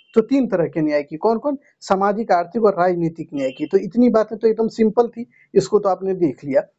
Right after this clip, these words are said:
अब आइए, भारतीय संविधान की प्रस्तावना में कौन कौन सी क्षमता की बातें, समता, माफ कीजिएगा, ये गलत हो गया है, ठीक है, तो इसको आप सही कर लीजिएगा। समता की बातें की गई है। भारतीय संविधान की प्रस्तावना में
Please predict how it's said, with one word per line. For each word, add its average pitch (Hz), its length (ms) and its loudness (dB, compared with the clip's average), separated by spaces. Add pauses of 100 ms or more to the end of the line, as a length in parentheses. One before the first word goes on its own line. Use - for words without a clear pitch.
(140)
अब 226 140 4
आइए, 147 240 -6
भारतीय 190 340 0
संविधान 208 440 0
की 226 120 -8
प्रस्तावना 196 520 -2
में 208 100 -10 (100)
कौन 254 260 2
कौन 240 240 -2
सी 226 240 -2
क्षमता - 880 -2
की - 160 -12
बातें, 165 560 -4
समता, 226 460 -4
माफ 147 260 -8
कीजिएगा, 147 300 2
ये 202 160 4
गलत 165 320 -2
हो 139 80 -6
गया 123 160 -2
है, 135 60 -2
ठीक 214 200 -2
है, 165 80 -10 (300)
तो 190 60 6
इसको 185 260 2
आप 170 260 -2
सही 202 220 2
कर 170 160 0
लीजिएगा। 170 280 0 (260)
समता 247 440 0
की 180 140 -10
बातें 151 300 -4
की 139 160 -2
गई 131 180 0
है। 131 100 -4
भारतीय 165 320 0
संविधान 196 380 0
की 214 120 -6
प्रस्तावना 175 560 -2
में 247 140 -4